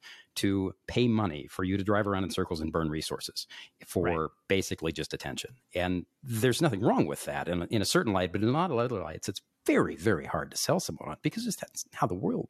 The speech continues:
Speaker 1: works, right? But it's, it's such a, it's such a strange ecosystem. And, and the more,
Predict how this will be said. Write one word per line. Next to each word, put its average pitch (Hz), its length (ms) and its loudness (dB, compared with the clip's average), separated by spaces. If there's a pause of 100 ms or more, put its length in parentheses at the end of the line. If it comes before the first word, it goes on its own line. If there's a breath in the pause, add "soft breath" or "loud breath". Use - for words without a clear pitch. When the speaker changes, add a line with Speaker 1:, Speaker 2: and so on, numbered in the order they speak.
Speaker 1:
works, - 280 -8
right? 95 240 0 (640 loud breath)
But 82 280 -2 (180)
it's, 139 180 2
it's 123 220 2
such 165 200 0
a, 123 120 4 (460 loud breath)
it's 113 100 0
such 190 140 0
a 190 60 2
strange 95 500 2
ecosystem. 82 720 -2
And, 92 320 0
and 95 100 4
the 92 60 2
more, 110 540 4